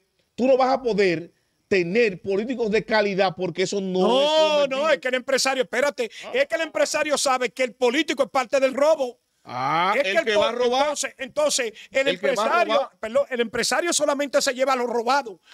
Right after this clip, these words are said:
Speaker 2: pero el político hay que darle de los recursos del pueblo, aparte de lo que se roban. Es correcta la posición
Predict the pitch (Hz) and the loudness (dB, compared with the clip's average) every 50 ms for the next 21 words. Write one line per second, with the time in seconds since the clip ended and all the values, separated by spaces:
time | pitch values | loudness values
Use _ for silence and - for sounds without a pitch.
0 | - _ 269 269 262 240 185 _ 240 220 233 311 320 330 330 - 311 311 311 - | -4 _ 0 0 0 -2 -4 _ -10 -8 -6 -6 -6 -6 -6 -4 -4 -6 -2 -2
1 | 294 269 269 277 269 262 240 240 233 220 220 - - - _ - 170 240 254 254 | 0 2 2 2 0 0 -4 -6 -8 -8 -10 -14 -20 -20 _ -4 0 0 2 2
2 | 254 247 240 233 240 220 - 240 339 381 370 - 320 311 302 262 196 - 240 285 | 0 0 -2 -2 -6 -8 -2 0 0 0 2 2 2 4 4 2 0 -2 0 2
3 | 285 262 220 196 208 196 - - - - - 233 - - 233 233 226 - 247 240 | 2 2 0 -4 -8 -12 -12 -14 -12 -6 -4 -4 -2 0 0 0 0 0 -2 -4
4 | 220 - 214 - 254 247 269 311 302 262 - - - - - 247 240 - 277 240 | -4 -4 -6 -6 -2 0 2 2 2 0 -4 -12 -18 -12 -10 -10 -4 -2 -2 0
5 | 233 254 311 320 - 294 285 - - 254 233 254 226 - 269 277 262 233 | 2 2 2 2 2 -2 -4 -4 -4 -6 -8 -8 -2 0 2 2 2 0